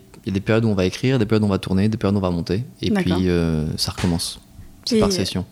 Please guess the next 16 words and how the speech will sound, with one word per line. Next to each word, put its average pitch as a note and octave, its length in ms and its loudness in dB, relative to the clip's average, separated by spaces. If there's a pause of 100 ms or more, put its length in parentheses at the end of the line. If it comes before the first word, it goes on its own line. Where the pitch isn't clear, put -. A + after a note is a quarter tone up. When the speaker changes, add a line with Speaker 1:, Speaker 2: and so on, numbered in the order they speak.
(160)
Speaker 2:
et G#3+ 60 2
comment A3 180 0
vous B3+ 80 2
faites, B3+ 240 -2
euh, F#3+ 320 0
les, F#3+ 240 0
les F#3 180 0
à F3+ 80 0
côté G#3 400 0
pour, G3 280 -2
euh, F#3 380 2
gérer F#3+ 260 2
vos F#3+ 140 -2
réseaux F3 260 0
sociaux, A#3 760 0
euh, F#3+ 200 -2